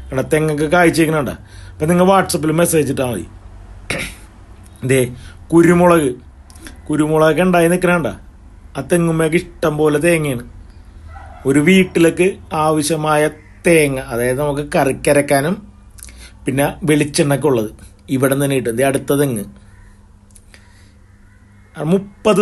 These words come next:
സെന്റ് സ്ഥലമുണ്ട്. ആ മുപ്പത് സെന്റും ഇത് വേ-, നമ്മൾ സർവന്റിന് വേണ്ടിയുള്ള ഇതാണ്ട. അവിടെ പുറത്തൊരു ബാത്റൂം, അത് പറമ്പിലെ പണിക്കൊക്കെ ആരെങ്കിലും വന്നാൽ ഉപയോഗിക്കാൻ വേണ്ടി ഒരു ബാത്റൂം. ദേ, അവർക്ക് താമസിക്കാൻ വേണ്ടിയുള്ള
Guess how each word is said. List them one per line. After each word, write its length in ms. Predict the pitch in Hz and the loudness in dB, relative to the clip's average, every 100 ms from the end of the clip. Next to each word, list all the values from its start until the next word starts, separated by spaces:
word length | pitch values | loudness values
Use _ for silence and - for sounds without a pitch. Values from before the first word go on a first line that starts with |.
| 190 | 2
സെന്റ് 180 | 220 202 | 2 2
സ്ഥലമുണ്ട്. 400 | 262 247 180 123 - 139 | 0 2 2 0 -4 -6
ആ 40 | 147 | -2
മുപ്പത് 500 | 202 202 - - 175 180 | 0 -2 -8 0 2 4
സെന്റും 320 | 220 190 196 - - - - - - - - 143 | 2 2 0 -2 -18 -20 -20 -20 -20 -20 -14 2
ഇത് 140 | 180 202 196 196 214 - _ - - 196 | 6 8 6 4 -2 -8 _ -20 -14 -2
വേ-, 500 | 165 165 165 165 170 165 | 0 2 4 4 2 0
നമ്മൾ 160 | 160 147 | -4 -2
സർവന്റിന് 500 | 175 160 160 151 165 | 0 0 0 0 -2
വേണ്ടിയുള്ള 340 | 175 170 170 165 165 196 190 | 0 0 2 2 0 -2 -4
ഇതാണ്ട. 260 | 151 123 98 - - - - | -4 -4 -10 -16 -20 -20 -20
അവിടെ 160 | - 131 | -8 -4
പുറത്തൊരു 380 | 143 147 147 165 156 | 0 0 2 0 4
ബാത്റൂം, 360 | 175 170 151 143 | 2 2 0 0
അത് 100 | 143 160 170 - - | 0 0 -4 -18 -2
പറമ്പിലെ 360 | 170 160 160 160 180 | 0 2 2 2 2
പണിക്കൊക്കെ 320 | 180 185 180 | 2 2 4
ആരെങ്കിലും 300 | 175 165 165 165 | 2 2 0 0
വന്നാൽ 160 | 170 170 | -2 2
ഉപയോഗിക്കാൻ 440 | 165 160 151 151 151 | 2 2 0 -2 -2
വേണ്ടി 140 | 151 | -4
ഒരു 60 | 147 165 | -2 0
ബാത്റൂം. 480 | 156 156 139 139 175 - - - - - - - - - - - - - - - 131 | 0 0 -2 -4 -8 -16 -20 -20 -20 -20 -20 -20 -20 -20 -20 -20 -20 -20 -20 -8 2
ദേ, 80 | 147 160 | 2 4
അവർക്ക് 260 | 156 147 - 175 | 0 -2 0 2
താമസിക്കാൻ 540 | 165 156 135 147 156 | 4 2 0 0 0
വേണ്ടിയുള്ള 300 | 160 156 165 | 2 2 4